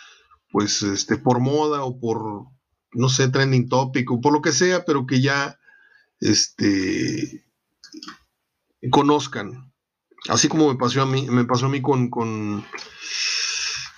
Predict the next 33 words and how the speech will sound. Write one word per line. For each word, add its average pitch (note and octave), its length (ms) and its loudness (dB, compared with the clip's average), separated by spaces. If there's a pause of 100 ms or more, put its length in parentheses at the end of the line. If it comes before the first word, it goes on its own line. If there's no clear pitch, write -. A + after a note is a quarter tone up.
(220)
con A#2 180 4
Amy C3+ 240 2
Winehouse, B2 760 -2 (100)
el A2 140 2
día B2+ 120 2
que C#3 120 0
se C3+ 140 0
murió, A2+ 260 0
ese B2 100 -4
día A#2+ 140 2
la A#2+ 120 -4
conocí, A2+ 520 -4 (1120)
y G2+ 260 2
de G#2 120 4
ese A#2 140 2
día A2 140 2
me A2+ 140 -2
hice A2 160 -2
yo A2 100 0
muy A2 160 -2
fan A2 240 -2
de G#2+ 80 -2
su, - 160 -6
de G#2 140 -2
su G#2 100 0
trabajo G#2 460 2
y - 20 0
de G#2 80 0
su G#2+ 140 -2
voz G#2+ 320 2
y - 80 -6
todo A2 180 2
esto, D#3 320 -2